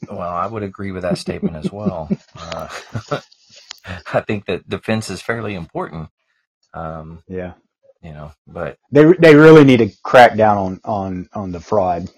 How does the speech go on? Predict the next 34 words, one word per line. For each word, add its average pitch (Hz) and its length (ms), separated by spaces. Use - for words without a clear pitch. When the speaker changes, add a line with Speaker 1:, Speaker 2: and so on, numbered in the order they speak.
Speaker 2:
and 92 240
waste 90 360
and 90 120
abuse, 85 540
you 92 160
know. 90 120
Speaker 1:
Mm-hmm. - 760
Speaker 2:
And 104 80
it's 151 180
out 107 220
there. 95 240
They 95 140
just, 95 320
they 98 120
just 95 260
choose 98 300
to 85 260
turn 101 200
a 87 40
blind 90 360
eye 92 200
to 73 180
it. - 100
Speaker 1:
Yeah. 73 300
Yeah, 101 180
well, 196 180
it - 80
happens 98 460
a-, - 360
at 98 120
the 85 80
unit 123 340
level 73 280
even, 71 260